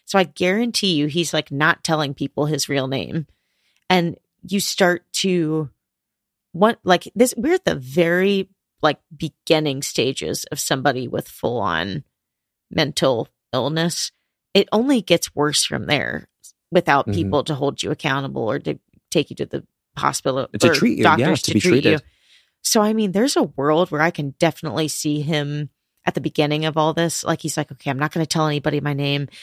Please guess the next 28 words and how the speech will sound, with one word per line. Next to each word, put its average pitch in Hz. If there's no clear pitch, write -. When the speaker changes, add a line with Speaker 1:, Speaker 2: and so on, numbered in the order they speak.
Speaker 1:
'cause -
those 151
people 160
are 160
still -
out 135
to -
get 170
me." 165
And 185
then 165
eventually, 165
I 165
mean, 156
it's -
like 175
you 175
just -
forget. 160
You, 170
you 170
forget 185
who 170
you 156
are. -
You 160
are 156
lost 147